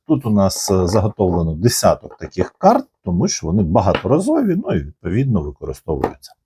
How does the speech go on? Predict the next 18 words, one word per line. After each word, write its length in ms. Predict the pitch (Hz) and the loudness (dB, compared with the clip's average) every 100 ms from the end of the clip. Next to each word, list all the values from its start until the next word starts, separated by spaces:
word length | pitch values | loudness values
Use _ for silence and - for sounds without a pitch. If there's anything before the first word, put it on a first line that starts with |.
| - | -4
Далі 460 | 104 127 131 78 76 | 4 6 6 4 -2
у 260 | 85 104 | -4 -2
нас 400 | 120 139 143 - | 2 2 0 -2
є 420 | 120 120 156 196 - | -6 -2 0 0 0
аж 480 | 120 127 110 - - _ | 4 4 4 -4 -10 _
три 640 | 95 95 117 139 127 82 69 _ | -2 2 6 6 6 4 -2 _
пісочних 800 | 85 - - 104 - - 85 78 | -10 -6 2 2 2 -4 -4 -2
годинничка, 920 | 73 156 92 78 64 82 117 - 202 - | 2 2 2 -2 -2 -6 -6 -4 -4 0
і 120 | 285 311 | 4 6
у 120 | 160 | 6
нас 380 | 101 90 - 113 | 4 0 -4 -4
є 380 | 139 269 311 269 - | 0 0 -2 -6 0
отакі 680 | 127 - 82 - 196 269 269 - _ _ - | 0 2 -4 0 0 2 -2 -12 _ _ -4
п'ять, 680 | 90 104 98 170 - - - - | 4 6 6 4 0 -16 -20 -8
вру, 420 | 87 98 90 160 - | 0 4 4 2 -2
шість 720 | - - - 92 131 - - _ _ | -6 -2 2 4 2 0 -12 _ _
наборів 640 | 120 123 90 73 76 101 | 4 4 4 2 2 2
карток. 600 | - 143 - - - - | 2 0 2 2 2 -2